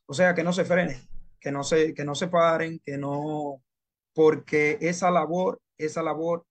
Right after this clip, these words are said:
está marcando vidas y, y está marcando vidas que posiblemente sean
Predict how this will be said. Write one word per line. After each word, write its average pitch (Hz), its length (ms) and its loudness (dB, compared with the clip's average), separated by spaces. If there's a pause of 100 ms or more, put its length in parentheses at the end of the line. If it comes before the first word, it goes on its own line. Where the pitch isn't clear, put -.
está 143 360 -6
marcando 160 640 -2
vidas 139 400 -6 (800)
y, 135 560 -4
y 143 60 -2
está 143 220 -2
marcando 165 600 -2 (300)
vidas 147 460 -4 (520)
que 135 460 -6
posiblemente 156 960 -4 (380)
sean 160 600 -2